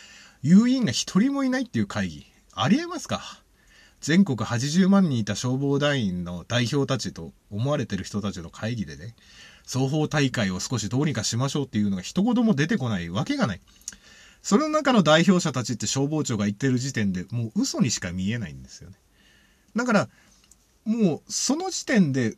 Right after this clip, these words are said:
消防庁が、総務省がどんなスタンスなのか、あの議事録からもう一つわかるわけです。ただし、消防団員の報酬を上げれば、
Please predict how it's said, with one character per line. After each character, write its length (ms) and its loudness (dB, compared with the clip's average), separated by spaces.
消 260 2
防 160 0
庁 220 0
が、 160 0
総 200 4
務 180 0
省 180 2
が 140 0
ど 140 -2
ん 80 -2
な 80 4
ス 100 0
タ 140 0
ン 60 -2
ス 100 -4
な 80 -2
の 80 -2
か、 180 -6
あ 140 0
の 100 6
議 220 -2
事 100 2
録 240 0
か 80 0
ら 80 0
も 140 0
う 40 -4
一 200 -8
つ 180 -14
わ 140 -2
か 80 0
る 80 -2
わ 40 -10
け 60 -16
で 80 -20
す。 140 -20
た 160 4
だ 160 2
し、 440 0
消 320 2
防 220 4
団 360 6
員 100 6
の 80 0
報 160 -4
酬 320 0
を 120 -6
上 200 -2
げ 160 6
れ 160 2
ば、 340 -4